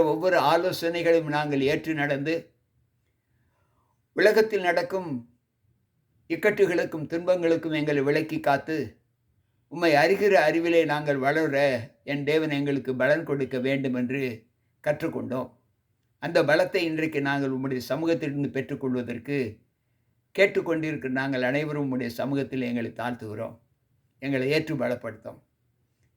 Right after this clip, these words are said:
இந்த நாளின் விடியலிலே உம்முடைய சமூகம் எங்களை பலப்படுத்தி, இந்த நாள் முழுவதும் நாங்கள் உம்முடைய ஆசீர்வாதத்தோடு இந்த பகலின் வெளிச்சத்தை கழிக்க எங்களோடு நீர் தங்குகிறோம். நாங்கள் உம்மோடும்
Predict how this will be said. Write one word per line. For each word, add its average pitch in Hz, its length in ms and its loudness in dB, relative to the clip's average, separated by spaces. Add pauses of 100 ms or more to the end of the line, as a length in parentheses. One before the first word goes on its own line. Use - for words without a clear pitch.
(160)
இந்த 147 180 2
நாளின் 165 420 4
விடியலிலே 156 600 0 (600)
உம்முடைய 147 260 0
சமூகம் 156 480 0
எங்களை 143 260 0
பலப்படுத்தி, 131 640 -2 (840)
இந்த 151 160 2
நாள் 160 260 4
முழுவதும் 190 520 2
நாங்கள் 151 440 0
உம்முடைய 147 360 0
ஆசீர்வாதத்தோடு 165 920 2 (720)
இந்த 143 140 -4
பகலின் 156 400 0
வெளிச்சத்தை 147 420 -4
கழிக்க 127 340 -4 (720)
எங்களோடு 139 400 0
நீர் 131 320 -2
தங்குகிறோம். 123 520 -4 (1600)
நாங்கள் 190 360 6
உம்மோடும் 160 600 4